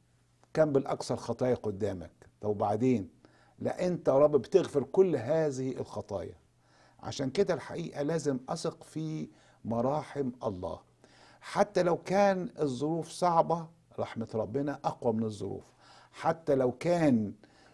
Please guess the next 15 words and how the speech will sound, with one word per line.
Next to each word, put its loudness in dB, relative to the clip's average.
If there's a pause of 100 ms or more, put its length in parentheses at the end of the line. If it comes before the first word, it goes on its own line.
يعني 0
حياتي 2 (400)
ضعيفة، 4
في -10
تكاسل 0
وفي -4
تراخي 4
وفي -6
تهاون، 0 (420)
فرحمة -2
ربنا 0
تستطيع -4
أن -2
تشفي -2 (420)
كل 4